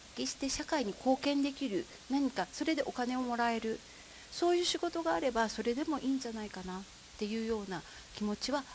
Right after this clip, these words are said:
あります。と、これです。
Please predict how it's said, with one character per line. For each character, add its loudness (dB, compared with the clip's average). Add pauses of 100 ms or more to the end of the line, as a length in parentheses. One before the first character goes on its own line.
(120)
あ -10
り -10
ま -10
す。 -10 (3250)
と、 8
こ -4
れ 4
で 4
す。 -6